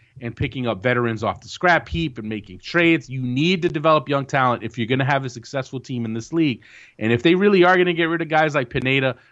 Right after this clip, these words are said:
Marco Franco, and, and pretty much purge their team of young talent,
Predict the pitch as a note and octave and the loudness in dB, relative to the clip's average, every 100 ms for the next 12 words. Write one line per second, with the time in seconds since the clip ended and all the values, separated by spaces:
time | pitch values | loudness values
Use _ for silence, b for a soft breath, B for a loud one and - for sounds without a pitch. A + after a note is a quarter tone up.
0 | b B2+ C3 B2 C3+ B2+ C#3 B2+ A#2 G#2+ | b -2 -2 -2 0 0 0 -2 -2 -4
1 | A2+ A2+ A2+ - D3 C3 A#2+ - - D#3 | -6 -4 -4 0 0 2 0 0 2 2
2 | C3 B2+ A#2+ - C#3+ A#2+ G#2+ B2+ A#2 - | 0 -4 -4 -6 -6 -6 -4 -4 -4 0
3 | C#3+ C3 | 2 2